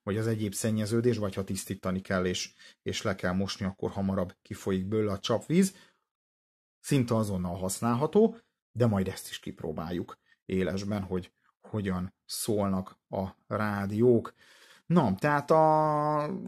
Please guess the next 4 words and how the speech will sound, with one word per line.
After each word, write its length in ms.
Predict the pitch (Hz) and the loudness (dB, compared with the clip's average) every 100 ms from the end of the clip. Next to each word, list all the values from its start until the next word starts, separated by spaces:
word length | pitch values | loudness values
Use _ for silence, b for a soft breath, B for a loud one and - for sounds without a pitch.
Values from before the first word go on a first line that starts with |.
| - | -12
külsőre 920 | - 214 180 - 139 127 123 123 120 _ | 4 8 8 6 6 6 6 2 -2 _
más 640 | 135 135 120 117 - - _ - | 0 2 2 0 -4 -8 _ -4
tulajdonságok, 1080 | 139 123 113 110 110 - 107 104 98 - _ _ | 4 4 4 0 -2 -2 -2 -2 -4 -6 _ _
ö, 200 | 117 104 | -2 -2